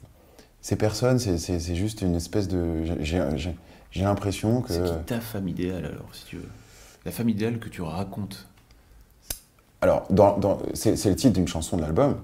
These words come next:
Speaker 2: Mm.
Speaker 1: euh, et c'est plus, euh, l'idée de se dire que, euh, une femme, euh, c'est, en tout cas certaines femmes, certaines de mon entourage, euh, se donnent, se mettent une pression, euh,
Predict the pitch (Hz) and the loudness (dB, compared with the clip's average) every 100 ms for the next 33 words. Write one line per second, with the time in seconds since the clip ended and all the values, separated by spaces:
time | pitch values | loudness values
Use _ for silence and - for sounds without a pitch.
0 | - 95 92 87 85 80 78 - 80 78 | -6 -6 -4 -4 -4 -4 -8 -8 -8 -6
1 | 127 123 98 90 92 117 117 92 87 117 | -4 -2 0 2 4 4 4 0 -2 -4
2 | 113 90 85 82 - - - - - - | -2 -2 -2 -6 -16 -20 -20 -20 -12 -6
3 | 92 90 90 92 - 117 120 104 90 85 | -2 -2 -2 -2 0 2 4 4 2 -2
4 | 82 85 - - - - - 82 92 104 | -6 -10 -16 -20 -18 -12 -8 -6 0 2
5 | - - 107 - 113 107 110 107 82 80 | 2 -2 -6 0 2 2 2 0 0 -6
6 | - 80 92 80 82 92 90 85 101 120 | -8 -4 -2 0 0 0 -2 -2 -2 -2
7 | 117 - - - - 85 82 80 76 80 | -6 -16 -20 -18 -8 -4 -4 -4 -8 -12
8 | - - - - - 95 107 113 113 - | -16 -20 -20 -14 -2 2 4 4 2 0
9 | 107 110 95 - 98 120 120 98 82 80 | 0 2 -2 -4 -4 0 2 2 -2 -4